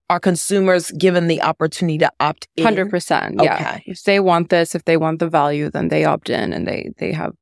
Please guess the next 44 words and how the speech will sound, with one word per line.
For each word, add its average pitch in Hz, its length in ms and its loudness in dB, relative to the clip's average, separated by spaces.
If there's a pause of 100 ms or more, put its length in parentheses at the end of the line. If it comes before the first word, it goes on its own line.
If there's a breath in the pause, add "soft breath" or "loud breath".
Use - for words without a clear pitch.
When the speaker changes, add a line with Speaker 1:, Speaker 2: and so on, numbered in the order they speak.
(240)
Speaker 2:
control. 151 420 -2 (400)
Speaker 1:
Okay. - 380 0
Got 202 240 -4
it. - 240 -12
Got - 260 -6
it. - 100 -14 (440)
And 240 120 2
so 254 300 0 (300 soft breath)
another 254 400 2
hot 220 280 0
topic 185 440 -2
right 165 200 2
now 156 320 0
Speaker 2:
Mm-hmm. 208 120 4
Speaker 1:
is 196 400 2
Chat 165 500 -2
G 165 220 -10
P 185 160 -8
T. 156 400 -6 (180)
Speaker 2:
Uh, 175 240 4
Speaker 1:
What 240 120 6
are - 20 2
your 285 160 0
thoughts 294 420 -4
on 208 200 2
that? 165 160 2
And 165 80 -2
Speaker 2:
I 165 80 0
think 294 120 4
Speaker 1:
how 370 60 2
Speaker 2:
it's 370 80 -6
Speaker 1:
does 185 200 0
Speaker 2:
incredible. 165 760 2
Speaker 1:
Yeah. 214 140 4 (240)
Speaker 2:
Yeah, 233 220 4
it's 214 140 0
incredible. 233 720 2
I'm 180 140 4
Speaker 1:
I 180 40 4
would 190 140 2
have 180 140 2
to 247 40 0
Speaker 2:
so 247 200 4
Speaker 1:
agree. 160 320 0